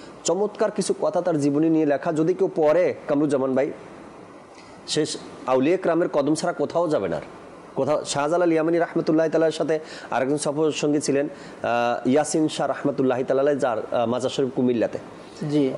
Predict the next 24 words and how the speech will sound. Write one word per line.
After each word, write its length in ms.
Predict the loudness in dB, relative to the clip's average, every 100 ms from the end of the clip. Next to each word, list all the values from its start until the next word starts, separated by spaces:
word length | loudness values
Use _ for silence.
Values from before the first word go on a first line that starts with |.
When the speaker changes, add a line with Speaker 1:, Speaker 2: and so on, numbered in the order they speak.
| -2
Speaker 1:
ওখানে 300 | -2 0 0
আমি 140 | 2
গেলাম, 300 | 2 2 0 -2
তো 100 | -4 -2
এর 180 | 0 2
জীবনী 280 | 2 2 2
অধ্যয়ন 340 | 2 2 0
করলাম। 320 | 2 0 0 -4 -12 -4
তাকে 240 | -2 0
বললেন 380 | 2 2 2 2
যে, 100 | 0
তুমি 260 | 2 2 2 4
এই 160 | 4
নদী 500 | 4 4 4 4 2 -2 -12 -4 -2 0 2
এই 120 | 4
নদীর 280 | 4 4 2
পানি 300 | 2 2 4
যেদিকে 360 | 2 2 2
যায়, 260 | 4 2 2 -6 -14 -2
এদিকে 600 | 2 4 4 6 6 6
যেতে, 320 | 4 2 2 2
যেতে, 220 | 2 2
যেতে, 220 | 2 2
যেতে 400 | 2 2 0 0